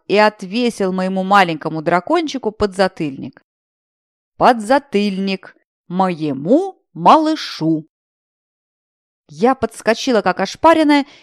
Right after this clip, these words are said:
и бросилась на защиту своего подопечного, но покарать злостного злодея не успела.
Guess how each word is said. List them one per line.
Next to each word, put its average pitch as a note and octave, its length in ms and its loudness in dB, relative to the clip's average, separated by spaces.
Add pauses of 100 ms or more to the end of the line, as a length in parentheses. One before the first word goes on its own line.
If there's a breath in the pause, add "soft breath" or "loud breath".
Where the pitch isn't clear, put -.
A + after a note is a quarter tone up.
и D4 60 -2
бросилась D#4+ 560 2
на C#4+ 160 0
защиту C#4+ 540 -2
своего A#3+ 400 2
подопечного, D#4 800 -2 (260 soft breath)
но A3+ 120 0
покарать A#3+ 460 4
злостного F3+ 560 -2
злодея A3+ 480 -2
не G#3 180 -6
успела. D3+ 680 -10